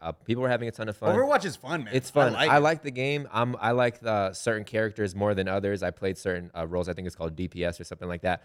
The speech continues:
Speaker 1: Um, but yeah, the game looked cool. I would love to play it. Let me play the next one, the next beta, the closed one maybe. But if not, um, yeah, it was, it was pretty cool. I don't know. Wasn't
Speaker 2: <laughs>
Speaker 1: impressed.
Speaker 2: It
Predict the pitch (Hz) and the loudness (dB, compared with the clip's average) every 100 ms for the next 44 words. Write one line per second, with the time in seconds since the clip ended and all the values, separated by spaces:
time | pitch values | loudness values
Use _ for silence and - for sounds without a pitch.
0 | _ _ - 87 85 80 85 92 87 - | _ _ -6 -2 -2 -2 0 2 2 -2
1 | _ _ 101 117 143 147 - 123 110 - | _ _ -2 0 0 -2 -2 0 0 -2
2 | _ _ - 101 98 95 98 95 - 101 | _ _ -2 0 0 0 0 -4 -4 -2
3 | 110 131 - _ _ _ _ _ _ _ | 0 -4 -10 _ _ _ _ _ _ _
4 | - 87 85 85 87 85 85 92 - 117 | -8 -6 -6 -8 -8 -8 -8 -10 -12 -14
5 | 139 - 87 95 95 101 123 - - - | -14 -12 -10 -8 -6 -6 -6 -14 -18 -8
6 | 95 101 113 107 113 127 _ _ - 95 | -8 -8 -14 -16 -16 -20 _ _ -4 -2
7 | 98 98 101 101 - 85 82 82 90 113 | -2 -2 -2 -2 -4 -10 -10 -8 -4 -4
8 | 120 127 104 95 85 80 _ 80 78 78 | -4 -6 -6 -8 -10 -16 _ -18 -16 -18
9 | 78 _ - 135 165 202 240 - 90 85 | -20 _ -20 -8 0 6 8 8 6 0
10 | - - - | -4 -14 -8